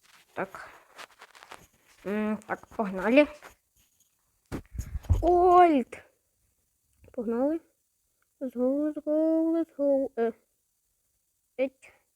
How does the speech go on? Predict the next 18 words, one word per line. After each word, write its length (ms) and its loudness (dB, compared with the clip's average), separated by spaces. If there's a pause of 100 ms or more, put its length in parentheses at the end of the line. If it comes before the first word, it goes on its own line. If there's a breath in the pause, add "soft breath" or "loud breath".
(880)
Канон. 640 -2 (280)
Викинути. 720 -8 (380 soft breath)
Кольт, 380 -6
кольт, 260 -10
кольт, 340 -8
кольт. 800 -4
Сюди. 500 -4
Фьюз. 440 -6 (420)
Фьюжн. 520 -8 (1000)
Я 60 -12
тут 240 -18
всі 280 -12
ці 180 -16
штуки 480 -12
залутав. 520 -6 (1080)
Курка, 260 -8
курка, 340 -4
курка. 640 -4